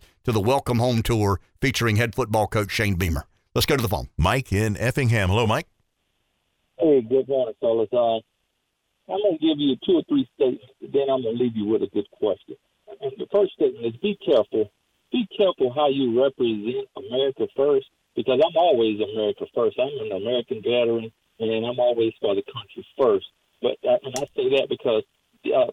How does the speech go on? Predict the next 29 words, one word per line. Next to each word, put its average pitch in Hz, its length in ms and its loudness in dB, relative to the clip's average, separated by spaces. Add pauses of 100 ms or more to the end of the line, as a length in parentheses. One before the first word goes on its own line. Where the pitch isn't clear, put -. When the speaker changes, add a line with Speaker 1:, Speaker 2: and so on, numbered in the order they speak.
Speaker 3:
Republicans 139 720 -2
aren't 113 180 0
the 110 60 -4
only 107 300 -2
ones 107 260 -4
that's 92 200 -4
looking 107 340 -6
for 95 180 0
a 98 140 -8
new 107 100 -2
home. 104 320 -4 (380)
The - 80 -12
Democrats 151 600 -2 (160)
are 135 240 2 (160)
too, 123 260 -2 (300)
because 113 360 -2
they're 147 160 2 (260)
anti-establishment 113 1300 -4
as - 60 -6 (100)
well 107 320 0 (240)
when 117 180 -10
you 101 280 -8
really 123 320 2
watch. 120 300 -4 (440)
But, 131 120 -2 (160)
but 135 140 0
they 147 120 2
gotta 160 280 0
have 143 240 -2